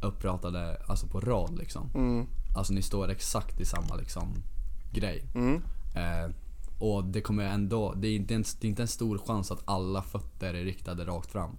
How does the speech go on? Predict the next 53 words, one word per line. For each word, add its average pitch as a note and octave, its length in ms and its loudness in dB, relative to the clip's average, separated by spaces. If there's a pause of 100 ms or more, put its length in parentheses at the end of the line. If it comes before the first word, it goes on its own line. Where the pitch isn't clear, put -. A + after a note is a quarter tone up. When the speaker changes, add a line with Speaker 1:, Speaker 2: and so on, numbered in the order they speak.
(140)
Speaker 2:
Nej. C3 380 4
Speaker 1:
Utan G2+ 260 0
det G2+ 100 0
kan G#2+ 120 0
vara G2+ 120 2
liksom F#2+ 280 -6
den F#2+ 140 -4
som - 120 -6
är F#2 40 -4
näst G2 360 -4
längst F#2 260 -4
ut F#2 120 -6
till F2+ 100 -6
höger F2 400 -2 (240)
Speaker 2:
Mm. A2+ 140 -2
Speaker 1:
kan G2+ 100 0
fortfarande F#2+ 380 -2
ha G2 180 0
liksom E2+ 400 -6 (320)
fyra G2 460 -2
och F2+ 100 -4
fem F2+ 340 -4 (180)
fötter - 380 -4
riktade G2 340 -4
mot E2 160 -8
sig. - 220 -10 (300)
Speaker 2:
Okej. A#2 300 -2 (360)
Speaker 1:
Och G#2 120 -4
då G#2+ 280 0
är G2 60 0
han F#2 220 -2
alfa. F#2 460 -4 (100)
Speaker 2:
Är B2+ 100 4
det C3+ 80 4
för C3 120 4
att A#2 60 4
man A2+ 160 0
vill G#2+ 100 -2
stå A2 400 0
mot A2+ 480 -2
den G#2 200 0
som G2+ 340 -4
är D#2 160 -2 (840)
Speaker 1:
Ma-, B2+ 140 4
alltså, B2+ 260 2
Speaker 2:
alltså, - 40 -2
Speaker 1:
för D#3 80 4
att C#3+ 120 6
man D#3 160 6
Speaker 2:
mäktigast, D#3+ 260 6
Speaker 1:
märker, A#2 120 2
Speaker 2:
eller? A2+ 80 0
Speaker 1:
okej, F#2+ 240 0